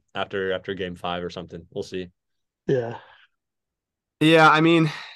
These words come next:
Speaker 3: y-, you mentioned health too. I feel like that's up there.
Speaker 1: Yeah.
Speaker 3: I'd love to see Bam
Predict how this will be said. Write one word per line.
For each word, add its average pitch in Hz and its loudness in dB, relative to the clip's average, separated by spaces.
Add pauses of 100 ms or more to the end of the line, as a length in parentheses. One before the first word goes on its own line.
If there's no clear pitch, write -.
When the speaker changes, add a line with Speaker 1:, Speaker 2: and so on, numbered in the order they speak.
(500)
Speaker 3:
y-, 131 0
you 147 2
mentioned 170 2
health 127 0
too. 123 0
I 117 0
feel 120 -6
like 107 -4
that's 98 -4
up 104 -4
there. 104 0 (460)
Speaker 1:
Yeah. 85 -18 (100)
Speaker 3:
I'd 170 2
love 123 2
to 127 -6
see 120 -4
Bam 95 -6